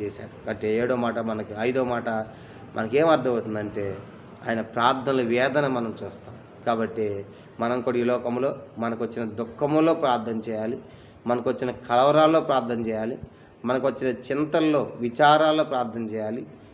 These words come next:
మరణము పా-, ప్రాణము మరణమగునంతగా అయిపోయినప్పటికి కూడా మనం నిరీక్షణతో ప్రార్థన చేయాలి. ప్రభు మన జవాబు, మన ప్రార్థన జవాబిస్తాడు. ఏ-, ఐదో మాట మనం వేదనతో ప్రార్థన చేయాలి, వేదన పడాలి.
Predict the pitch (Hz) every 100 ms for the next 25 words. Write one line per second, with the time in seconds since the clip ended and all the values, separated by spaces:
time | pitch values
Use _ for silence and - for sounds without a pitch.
0 | - - 110 123 143 160 156 127 104 120
1 | 120 113 107 - 127 131 151 160 156 135
2 | 120 123 151 151 156 160 170 165 160 165
3 | 175 185 185 190 180 131 113 107 107 -
4 | - - - 117 113 117 131 160 151 -
5 | 147 131 135 131 120 110 117 113 113 104
6 | 101 120 120 120 113 123 113 120 117 123
7 | 127 135 139 120 - - - - - 113
8 | 113 110 120 120 113 110 113 107 104 104
9 | - - - - 110 110 104 107 120 143
10 | 147 151 127 139 123 117 107 104 104 101
11 | 110 131 143 156 151 151 135